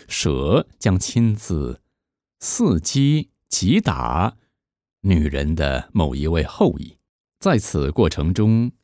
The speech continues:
他会击伤那后裔的脚跟，但蛇自己的头却要被打碎。实际上，你在看旧约的故事的时候，会发现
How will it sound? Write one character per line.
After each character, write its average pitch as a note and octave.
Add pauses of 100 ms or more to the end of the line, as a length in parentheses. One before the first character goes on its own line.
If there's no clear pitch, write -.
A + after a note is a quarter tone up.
(120)
他 E3+
会 A2
击 E2
伤 E3+ (100)
那 F#2
后 -
裔 A#2+
的 D2+
脚 B1+
跟， D#3+ (480)
但 F2
蛇 F2
自 C#3+
己 -
的 D#2+
头 B1+ (160)
却 -
要 D#2
被 D2
打 -
碎。 G2 (560)
实 -
际 C#3+
上， B1+ (280)
你 G2+
在 C#3
看 A2
旧 -
约 D3
的 A#2
故 E3+
事 G2
的 D2+
时 -
候， D2+
会 C#2+
发 C#3+
现 -